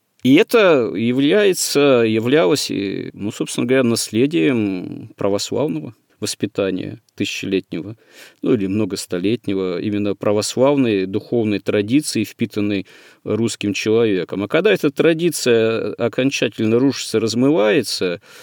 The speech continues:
или в лице не обязательно русского человека, а определенных, так сказать, ну, инородцев, там, воспитанных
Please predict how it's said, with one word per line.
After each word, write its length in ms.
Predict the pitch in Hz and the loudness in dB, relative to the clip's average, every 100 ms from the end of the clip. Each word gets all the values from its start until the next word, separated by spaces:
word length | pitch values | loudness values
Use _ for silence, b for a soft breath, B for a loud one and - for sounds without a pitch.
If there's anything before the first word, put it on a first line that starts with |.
| B B B B - | B B B B -12
или 920 | 107 104 95 95 92 90 85 82 82 | -6 -2 0 0 0 -2 -4 -6 -8
в 840 | 80 87 92 90 90 80 - - - - | -10 -14 -10 -8 -6 -6 -8 -12 -16 -14
лице 760 | 107 101 - 107 95 85 80 82 - - | -6 -6 -2 0 0 0 -6 -12 -18 -16
не 260 | - 95 95 | -8 -4 -4
обязательно 500 | 87 104 165 127 120 | -2 -2 -2 -2 -2
русского 380 | 123 - 104 | -4 -2 -4
человека, 420 | - 101 95 - 85 | -2 -2 -4 -4 -12
а 100 | 85 | -12
определенных, 600 | - 90 92 95 85 - | -12 -8 -4 -4 -6 -10
так 140 | - | -20
сказать, 320 | - - - b b - | -12 -12 -12 b b -2
ну, 160 | 277 170 | 4 6
инородцев, 640 | 120 117 185 233 - 143 | 6 6 6 6 2 0
там, 540 | - 120 110 101 95 | 2 2 2 0 0
воспитанных 680 | 117 135 - 131 110 104 | 0 0 2 2 2 0